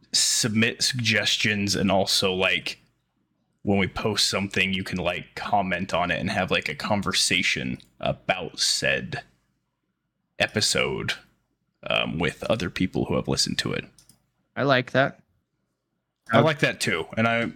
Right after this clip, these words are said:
Speaker 1: I'm, I'm trying to actually sharpen my, uh, I T skills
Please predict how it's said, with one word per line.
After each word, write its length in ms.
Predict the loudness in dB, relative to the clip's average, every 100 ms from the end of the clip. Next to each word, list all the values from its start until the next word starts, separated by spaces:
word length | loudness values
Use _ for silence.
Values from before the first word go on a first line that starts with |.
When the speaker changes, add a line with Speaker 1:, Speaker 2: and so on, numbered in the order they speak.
| 0
Speaker 1:
I'm, 240 | 2 2
I'm 220 | 2 0 2
trying 320 | 2 2 2
to 60 | 2
actually 720 | 2 2 2 4 2 0 -6 -4
sharpen 640 | 0 2 2 0 0 0
my, 480 | 0 0 0 -2 -4 -12 _ _ _ _ _ _ _ _ _ _ _ _ _ _ -6
uh, 240 | -2 0 2
I 180 | 0 0
T 320 | 0 2 2
skills 1000 | 2 0 0 0 0 -2 -2 0 -2